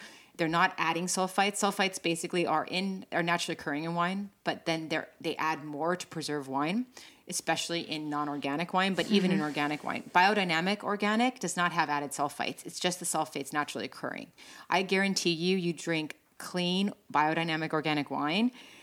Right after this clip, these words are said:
Speaker 1: and you're going to report to me, Oh my God, Brooke, I not only feel great while I'm drinking, but I have zero hangover the next day.
Speaker 2: You heard it here first, guys. You
Speaker 1: <laughs>
Speaker 2: heard it here freaking first. I'm definitely gonna try out this theory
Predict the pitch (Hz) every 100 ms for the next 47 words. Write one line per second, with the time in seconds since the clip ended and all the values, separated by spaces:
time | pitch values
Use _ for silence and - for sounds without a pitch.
0 | - 180 170 185 202 196 185 202 208 -
1 | 156 143 147 170 - - 151 175 180 170
2 | 185 - 127 - - _ _ 170 190 208
3 | 214 190 190 170 - - 190 185 160 143
4 | 147 147 151 143 143 226 262 285 - -
5 | - - - 175 160 160 151 139 139 156
6 | 151 151 151 143 135 135 131 123 - -
7 | - - _ _ _ _ _ _ - 185
8 | 180 165 156 143 143 131 - 135 135 135
9 | - - 285 151 - 269 277 - 160 151
10 | - 143 - 143 - 135 127 101 - -
11 | - 208 190 214 175 180 190 208 220 180
12 | 160 143 - - 120 147 156 202